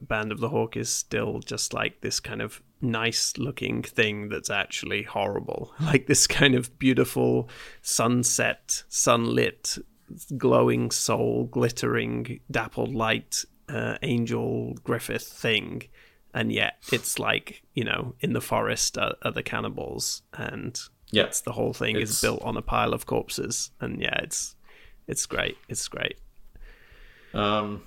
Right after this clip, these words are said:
Speaker 2: okay, we should
Speaker 1: Yeah.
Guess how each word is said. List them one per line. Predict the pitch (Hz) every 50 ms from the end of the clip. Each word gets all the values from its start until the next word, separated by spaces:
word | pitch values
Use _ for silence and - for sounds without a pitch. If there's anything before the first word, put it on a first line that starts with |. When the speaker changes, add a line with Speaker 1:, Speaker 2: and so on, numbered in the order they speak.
| - - - - - - - - - - - -
Speaker 2:
okay, | 101 101 - - 98 - -
we | - - 117 117
should | - - 127 110 110 104 104 107 107 - - - - - - - - - - - - - - -
Speaker 1:
Yeah. | 131 127 123 120 113 - -